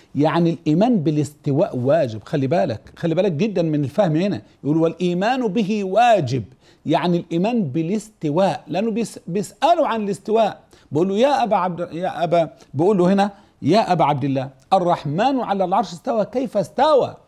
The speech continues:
فبيسأل عن الاستواء. ولذلك بيقول له هنا إيه؟ "الإيمان به واجب"، أي الإيمان بالاستواء واجب لوروده في الكتاب وصحيح سنة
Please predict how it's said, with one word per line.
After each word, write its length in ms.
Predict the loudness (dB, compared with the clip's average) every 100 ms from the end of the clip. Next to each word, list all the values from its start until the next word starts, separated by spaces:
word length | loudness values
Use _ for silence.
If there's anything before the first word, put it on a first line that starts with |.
| _
فبيسأل 460 | -4 0 0 0 -4
عن 180 | -4 -4
الاستواء. 720 | -4 -6 -4 0 2 2 -2 -20 _ _ _ _ _ _ _ _ _ 0
ولذلك 400 | 2 4 2 2
بيقول 200 | 2 2
له 60 |
هنا 240 | 2 2 2
إيه؟ 240 | 0 -2 0
"الإيمان 680 | -2 0 0 2 2 0 0
به 300 | 0 0 -2 -10 _ _ _ -8
واجب"، 540 | 0 2 4 2 -2 -8 -2
أي 120 | 0
الإيمان 440 | 0 0 -2 -2 -2
بالاستواء 680 | -2 -4 -2 2 2 0 -4
واجب 680 | -2 0 4 4 4 0 -4 -6
لوروده 680 | -6 -4 -2 -2 -2 -4 -6
في 140 | -6 -10
الكتاب 600 | -8 -8 -4 0 0 -2 -10
وصحيح 600 | -10 -10 -12 -10 -10 -12
سنة 360 | -10 -6 -6